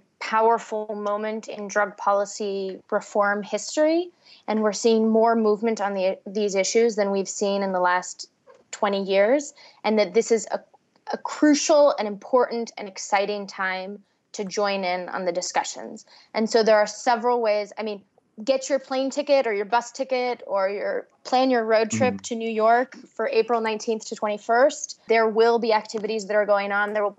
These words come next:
Speaker 1: be protests. You know, we're going to plan, we're hoping that there will be as many people there. And just like Sanho said, it's all about showing up. So when you, if you get there,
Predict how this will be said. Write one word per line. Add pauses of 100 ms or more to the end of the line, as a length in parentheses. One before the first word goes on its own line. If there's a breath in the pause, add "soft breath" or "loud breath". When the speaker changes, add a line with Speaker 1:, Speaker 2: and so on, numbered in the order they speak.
Speaker 1:
be
protests.
You
know,
we're
going
to
plan, (720 soft breath)
we're
hoping
that
there
will
be
as
many
people
there.
And
just
like
Sanho
said,
it's
all
about
showing
up.
So
when
you, (100)
if
you
get
there,